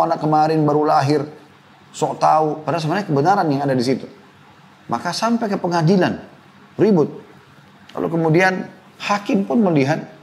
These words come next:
Iyas Al-Muzani ini waktu masih kecil memang nanti dia jadi hakim yang sangat masyhur ya. Bahkan kalau dikatakan kalau diberikan contoh tentang kecerdasan,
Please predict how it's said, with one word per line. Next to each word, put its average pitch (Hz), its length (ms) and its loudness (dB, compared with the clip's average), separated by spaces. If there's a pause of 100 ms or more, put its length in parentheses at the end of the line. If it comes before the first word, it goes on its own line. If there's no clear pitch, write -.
(140)
Iyas 180 320 -2
Al-Muzani 147 480 0
ini - 0 -
waktu 151 240 -2
masih 135 240 -2
kecil 143 160 -4
memang 160 160 -2
nanti 156 240 0
dia 156 80 2
jadi 123 160 2
hakim 131 320 -2
yang 120 160 -2
sangat 107 320 -4
masyhur 135 320 -2
ya. 110 160 0 (640)
Bahkan 123 320 -2
kalau 117 80 -4
dikatakan 123 480 -4
kalau 110 160 -2
diberikan 107 560 -2
contoh 151 400 -2
tentang 113 480 -4 (320)
kecerdasan, 123 1040 -2